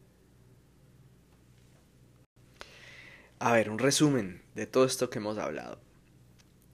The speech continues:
Primero, hay dos formas que son erróneas y que deforman la fe cristiana. Por un lado, dijimos que un individualismo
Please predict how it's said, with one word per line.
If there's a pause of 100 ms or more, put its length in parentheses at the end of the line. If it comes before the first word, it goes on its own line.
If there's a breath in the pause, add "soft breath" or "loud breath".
(1200 soft breath)
Primero,
hay
dos
formas (760 soft breath)
que
son (260)
erróneas
y
que
deforman (120)
la
fe
cristiana. (1040 loud breath)
Por
un
lado, (220)
dijimos
que
un
individualismo